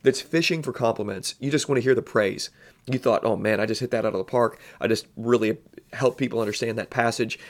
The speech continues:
and really was an encouragement to our people." That, that's literally what happens in your mind. And it's disconnected from the Holy Spirit of God was moving,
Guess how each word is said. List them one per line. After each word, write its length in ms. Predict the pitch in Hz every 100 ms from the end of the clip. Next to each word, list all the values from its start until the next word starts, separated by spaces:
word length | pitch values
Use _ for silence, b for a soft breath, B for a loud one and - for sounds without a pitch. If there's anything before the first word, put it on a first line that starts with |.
| B
and 120 | 113
really 140 | 117 123
was 160 | 113
an 60 | 113
encouragement 500 | 110 117 110 113 87
to 80 | 110
our 80 |
people." 460 | 110 120 120 113 104 B B
That, 240 | 107 127 147
that's 200 | 147 123
literally 260 | 143 135
what 140 | 120 113
happens 340 | 123 123 107
in 60 | 107
your 100 | 107
mind. 320 | 110 107 98
And 160 | 113
it's 160 | 101 -
disconnected 720 | - 151 - 123 131 131 107
from 280 | - 101 - B B
the 80 | -
Holy 200 | 143 139
Spirit 220 | - 135
of 80 | 120
God 220 | 120 113
was 160 | 107 123
moving, 420 | 147 151 147